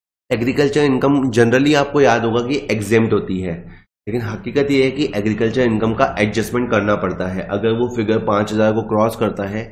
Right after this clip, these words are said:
तो आपको उसका एडजस्टमेंट करना पड़ता है। कब करेंगे सर? टोटल इनकम के बाद करेंगे। कैसे करेंगे, यही बताने के लिए क्वेश्चन लिया है मैंने, ठीक है। इसके अलावा इन्होंने जीवन बीमा प्रीमियम चुकाया है, इसके लिए इनको एटीसी का बेनिफिट मिलेगा।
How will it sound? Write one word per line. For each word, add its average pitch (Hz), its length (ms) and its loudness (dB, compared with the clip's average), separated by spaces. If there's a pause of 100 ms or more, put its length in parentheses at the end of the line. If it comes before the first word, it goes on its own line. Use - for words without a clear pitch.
(380)
तो 110 60 -2
आपको 113 480 -2
उसका 110 260 -4
एडजस्टमेंट 101 500 -2
करना 92 220 0
पड़ता 90 320 -4
है। 90 160 -10
कब 110 260 -4
करेंगे 117 300 0
सर? 120 180 -4 (400)
टोटल 123 260 2
इनकम 107 300 2
के 120 80 2
बाद 95 280 2
करेंगे। 92 300 0
कैसे 107 320 -4
करेंगे, 120 320 0
यही 120 420 0
बताने 107 420 2
के 110 100 -4
लिए 110 120 0
क्वेश्चन 107 300 -2
लिया 95 260 2
है 92 120 -4
मैंने, 85 240 -2 (420)
ठीक 107 120 -6
है। - 460 -6
इसके 120 220 -2
अलावा 110 240 4
इन्होंने 110 280 2
जीवन 104 360 0
बीमा 113 220 2
प्रीमियम 110 380 0
चुकाया 113 340 -2
है, 117 140 -2
इसके 101 220 -4
लिए 101 120 -2
इनको 104 440 -4
एटीसी 110 420 -4
का 107 120 -2
बेनिफिट 92 540 0
मिलेगा। 85 440 -2